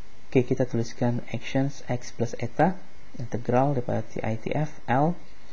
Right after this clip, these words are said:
X-nya, eh, plus eta,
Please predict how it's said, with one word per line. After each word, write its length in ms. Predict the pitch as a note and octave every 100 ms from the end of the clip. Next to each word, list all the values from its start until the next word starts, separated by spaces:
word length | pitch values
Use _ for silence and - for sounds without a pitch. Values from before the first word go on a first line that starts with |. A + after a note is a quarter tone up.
| - - - - - -
X-nya, 640 | - C#3 - D3 D3+ D#3 D#3 - - - A#2+
eh, 320 | A#2 A2+ A2+ -
plus 160 | A#2+
eta, 400 | - - - A#2+